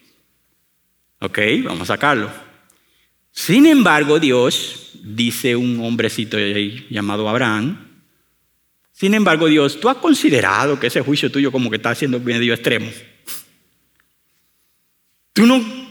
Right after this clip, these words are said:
pudieras estar pensando como que en Sodoma y Gomorra, esa ciudad tan conocida y grande, puede ser que haya como cincuenta justos más. Ah, ah, Abraham, no hay. Ok, Dios, pero puede ser.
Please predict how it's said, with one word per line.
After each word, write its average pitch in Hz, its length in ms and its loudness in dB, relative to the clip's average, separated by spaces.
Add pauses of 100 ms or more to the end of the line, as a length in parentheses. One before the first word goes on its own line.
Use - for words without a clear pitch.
(160)
pudieras 208 380 4
estar 214 160 0
pensando 196 400 2
como 165 200 2
que 139 380 0
en 139 260 2
Sodoma 170 420 2
y 214 40 0
Gomorra, 151 420 2
esa 135 580 -4
ciudad 139 480 0
tan 165 240 0
conocida 156 400 0
y 160 60 0
grande, 123 420 -2 (180)
puede 143 240 2
ser 127 160 -2
que 123 100 -2
haya 110 300 -2 (1000)
como 98 180 -12
cincuenta 107 520 -6
justos 202 400 0
más. 311 480 0 (1300)
Ah, 131 140 -4
ah, 110 260 -4
Abraham, 107 300 -4
no 110 120 -2
hay. 101 140 -4 (1120)
Ok, 175 200 0
Dios, 156 340 4
pero 160 180 2
puede 220 200 4
ser. - 480 -2